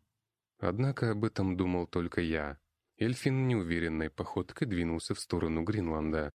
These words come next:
который пытался принять сидячее положение. Он тяжело дышал,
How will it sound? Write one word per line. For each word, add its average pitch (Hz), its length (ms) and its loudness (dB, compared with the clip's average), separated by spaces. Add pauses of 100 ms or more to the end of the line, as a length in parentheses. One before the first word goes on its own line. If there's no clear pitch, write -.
(120)
который 87 380 0
пытался - 460 -2
принять 85 360 0
сидячее 85 460 -2
положение. 78 720 -2 (840)
Он 78 200 -2
тяжело 76 400 -2
дышал, 76 560 -2